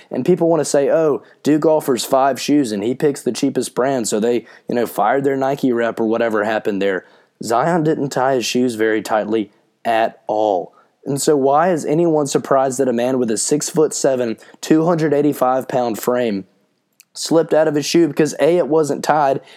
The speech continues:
and B, when a man goes down that, of that size with that amount of force on that shoe, you know, I don't really think it matters the, the structure of the shoe with that force, and if your shoe's not tied, your shoe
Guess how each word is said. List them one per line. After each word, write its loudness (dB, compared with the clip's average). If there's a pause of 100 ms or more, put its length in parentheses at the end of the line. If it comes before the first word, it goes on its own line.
and -2
B, 4
when 0
a -2
man 0
goes 2
down 0 (340)
that, 2
of 0
that 2
size 0 (180)
with -2
that 2
amount 0
of -2
force 0 (200)
on 2
that 0
shoe, 2 (360)
you 2
know, 2 (400)
I 4
don't 2
really 2
think -2
it 4
matters 0
the, -2
the 0
structure 0
of 0
the 2
shoe 0 (220)
with 2
that 2
force, 0
and 0
if -2
your 0
shoe's 2
not 0
tied, 2
your 0
shoe 0